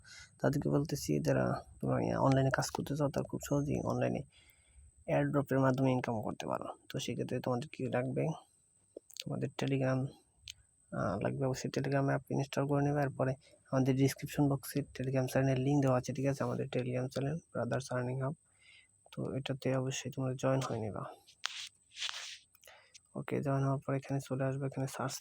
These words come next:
দিবা Bloom।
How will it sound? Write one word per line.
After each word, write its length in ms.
দিবা 260
Bloom। 640